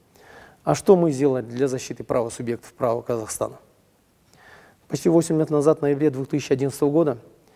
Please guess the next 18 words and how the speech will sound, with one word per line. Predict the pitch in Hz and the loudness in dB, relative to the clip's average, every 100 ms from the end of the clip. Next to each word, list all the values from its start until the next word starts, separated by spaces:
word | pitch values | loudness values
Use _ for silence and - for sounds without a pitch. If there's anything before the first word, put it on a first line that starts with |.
| - _ _ | -20 _ _
мы | 151 175 | 2 4
обратились | 139 143 160 143 | 4 2 0 -4
к | - | -8
субъектам | - 143 151 - 131 | -6 0 0 0 -2
права | 147 147 131 | 2 4 4
законодательной | 127 139 135 135 139 131 | 0 -4 -2 0 0 -2
инициативы | 131 135 131 185 143 | -4 -6 -2 0 0
в | |
Республике | 127 - 131 131 - | -2 -4 -4 -6 -2
Казахстан, | - 131 131 127 127 - _ _ _ _ - - - | 0 0 -2 -8 -10 -16 _ _ _ _ -20 -18 2
лидеру | 151 160 147 | 4 6 4
нации, | 139 123 - | 2 0 -2
первому | 135 147 143 143 | 0 2 2 2
президенту | 139 139 143 139 | 0 -2 -2 -4
Республики | 135 - 143 135 | -6 -4 -4 -2
Казахстан | - 139 - 139 | 0 0 0 -2
господину | 127 - 135 131 | -2 -2 0 0
Назарбаеву, | 127 131 123 127 120 131 | 2 2 4 2 2 -4